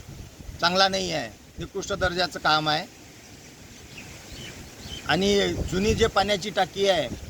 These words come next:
ते शिकस्त झाली असून याच टाकीमधून जुन्या आमचा पाणी पुरवठा सुरू आहे आणि हे टाकी कधीही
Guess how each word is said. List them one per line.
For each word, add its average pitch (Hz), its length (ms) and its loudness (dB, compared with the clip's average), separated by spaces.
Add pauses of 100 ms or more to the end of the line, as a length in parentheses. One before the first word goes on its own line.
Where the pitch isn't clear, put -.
(540)
ते 190 420 2 (380)
शिकस्त 214 420 0
झाली 190 280 2
असून 196 500 0 (1300)
याच 190 360 6
टाकीमधून 190 680 -2
जुन्या 160 400 0 (380)
आमचा 143 260 -2
पाणी 160 260 2
पुरवठा 160 420 0
सुरू 147 240 -2
आहे 185 320 6 (840)
आणि 160 220 -6
हे 170 180 4
टाकी 190 400 2
कधीही 190 540 2